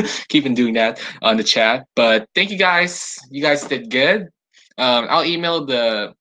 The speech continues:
I mean, the replay for this stream will come here soon. They're all free. They're all downloadable. Tomorrow, game of fives, trivia match. If you wanna beat Goku, uh, <laughs> drag him down,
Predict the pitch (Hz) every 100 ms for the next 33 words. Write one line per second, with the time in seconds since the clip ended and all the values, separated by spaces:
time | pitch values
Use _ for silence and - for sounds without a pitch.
0 | _ 143 147 143 135 _ _ _ _ _
1 | _ _ 139 190 - 139 131 139 139 120
2 | 120 - - 117 117 120 113 120 113 113
3 | 107 - 117 123 120 120 117 - 139 180
4 | 170 123 113 107 117 123 147 156 165 170
5 | 165 127 127 135 139 135 113 131 131 120
6 | - - 117 120 175 196 147 - - -
7 | _ _ - - 170 143 143 135 135 131
8 | _ - - 120 123 - - - - _
9 | - - 170 196 151 151 139 117 110 143
10 | 156 - 185 196 202 _ _ - - 139
11 | 143 - 139 135 151 156 127 127 147 147
12 | 139 120 113 117 120 123